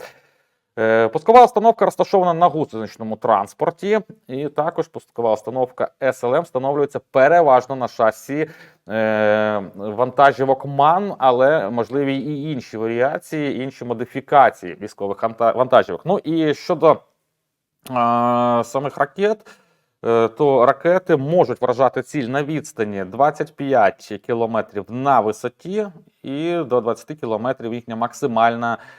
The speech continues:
е, дальність. Е, ну, а швидкість, е, ну, трішки більше, як три з половиною тисячі кілометрів, якщо брати в махах, то це три махи. Е, так, можливо, хтось скаже, що двадцять п'ять кілометрів — це не так і багато, враховуючи, що дрони просто там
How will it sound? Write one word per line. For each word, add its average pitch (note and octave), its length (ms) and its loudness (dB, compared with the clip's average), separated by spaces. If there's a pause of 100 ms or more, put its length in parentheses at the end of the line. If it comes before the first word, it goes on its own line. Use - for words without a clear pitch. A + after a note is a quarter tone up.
(200)
е, G#2+ 360 -2
дальність. G#2 640 0
Е, G2+ 180 -8
ну, C#3+ 280 -4
а C3 320 4
швидкість, - 760 -6
е, B2 760 2 (720)
ну, G3 80 -8
трішки D#3+ 400 -10
більше, C#3+ 500 -6
як A#2 180 -2
три D#3 180 -4
з - 60 -8
половиною A#2+ 460 -4
тисячі A#2+ 520 -10 (380)
кілометрів, C3 720 -2
якщо G#2 200 -14
брати G#2 340 -2
в G2+ 120 -8
махах, C3 360 -6
то G2+ 100 -12
це G#2+ 140 -10
три A2+ 360 -4
махи. A2+ 480 -4 (500)
Е, A2+ 240 0
так, G#3 320 4
можливо, F#3+ 280 4
хтось E3 180 -2
скаже, F#3 240 2
що C3+ 120 -8
двадцять D3 260 2
п'ять D#3+ 160 0
кілометрів — D3 500 -4
це - 120 -18
не B2+ 60 -14
так - 200 -8
і - 20 -14
багато, C3 320 0
враховуючи, A#2 540 -4
що - 140 -12
дрони A#2+ 320 0
просто A2+ 300 -8
там G#2+ 160 -8